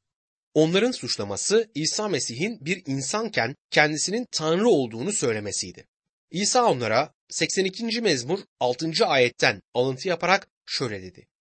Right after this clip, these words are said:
"Siz ilahlarsınız diyorum. Yüceler yücesinin oğullarısınız hepiniz." İnsanlar iman yoluyla Tanrı'nın çocukları olmaya çağrılmışlardır. Ama İsa Mesih kendi kategorisinde eşsizdir, rakipsizdir.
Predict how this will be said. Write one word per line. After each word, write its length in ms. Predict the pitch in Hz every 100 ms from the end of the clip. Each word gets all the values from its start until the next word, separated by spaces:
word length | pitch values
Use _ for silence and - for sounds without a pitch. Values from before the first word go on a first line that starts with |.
| _ _
"Siz 340 | - 240 269 -
ilahlarsınız 760 | 170 160 170 190 160 123 104
diyorum. 300 | 110 101 - _ _
Yüceler 500 | 143 147 139 143 190
yücesinin 580 | 170 127 131 - 147 208 _ _
oğullarısınız 880 | 143 139 135 135 151 - 95 - - -
hepiniz." 540 | 110 - 76 - - _ _
İnsanlar 640 | 175 190 175 135 117 160 175
iman 380 | 151 151 202 190
yoluyla 460 | 120 95 92 165
Tanrı'nın 460 | - 151 143 170 226
çocukları 480 | - 143 139 131 127 -
olmaya 500 | 185 139 123 196 208 _ _
çağrılmışlardır. 840 | - 139 120 107 - 95 87 - - _ _ _ _ -
Ama 180 | 117 113
İsa 360 | 127 139 233 214
Mesih 360 | 160 208 220 -
kendi 360 | - 135 160 226
kategorisinde 840 | 135 117 107 104 101 107 120 185 - _ -
eşsizdir, 680 | 117 - 202 190 202 233 _ _
rakipsizdir. 720 | 123 123 107 - 92 - -